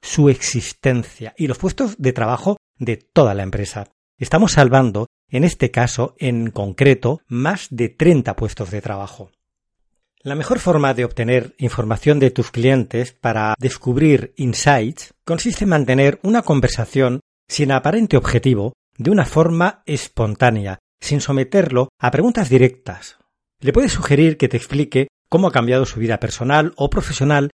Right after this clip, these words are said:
en los últimos tiempos. Intenta detectar en qué parte ha contribuido tu producto a conseguirlo. Puede que ni tan siquiera él sea consciente de que el cambio producido ha sido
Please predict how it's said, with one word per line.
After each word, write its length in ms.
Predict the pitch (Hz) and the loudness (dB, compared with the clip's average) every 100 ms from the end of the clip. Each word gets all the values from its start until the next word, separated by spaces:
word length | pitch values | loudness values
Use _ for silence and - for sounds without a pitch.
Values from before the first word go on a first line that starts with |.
| _ _ | _ _
en 120 | - 127 | -4 -2
los 120 | - | -2
últimos 360 | 220 151 113 | -2 -2 -4
tiempos. 540 | - 123 107 101 92 - _ _ _ | -4 -4 -4 -8 -12 -16 _ _ _
Intenta 420 | 139 131 233 220 | -6 -2 -2 -2
detectar 760 | 214 131 127 131 - - 139 143 - | -4 0 2 0 -6 -2 -2 -2 -4
en 240 | 127 123 | -4 -4
qué 200 | - 220 | -4 -4
parte 380 | - 127 - 170 | -2 -4 -2 -4
ha 60 | - | -4
contribuido 1080 | - 151 123 - 175 220 151 123 131 214 - | -4 -4 -4 -4 -2 -2 -2 -4 -4 -6 -6
tu 160 | - 247 | -4 0
producto 560 | 117 104 95 _ - 98 | 0 -2 -6 _ -12 -12
a 80 | |
conseguirlo. 720 | 107 104 110 104 104 92 85 _ _ _ _ _ | -10 -10 -8 -8 -10 -14 -20 _ _ _ _ _
Puede 380 | 151 175 202 - | 0 2 0 -2
que 160 | 151 | -2
ni 220 | 139 135 127 | 0 2 0
tan 320 | - 123 123 | 0 0 0
siquiera 560 | - 120 175 202 160 | -2 -2 2 4 6
él 260 | 127 202 - _ | 2 0 -8 _
sea 500 | - - - 151 104 | -12 -4 4 4 4
consciente 960 | - - 120 110 - 160 185 156 123 156 - | -4 -4 -2 -4 0 4 4 2 -4 -8 -4
de 160 | 127 | -4
que 100 | 127 | -2
el 100 | 107 | -2
cambio 400 | - 170 175 131 | 0 2 2 2
producido 600 | 120 127 120 - 127 180 | 4 4 4 4 4 4
ha 120 | 131 123 | 0 -4
sido 340 | 131 151 | 2 2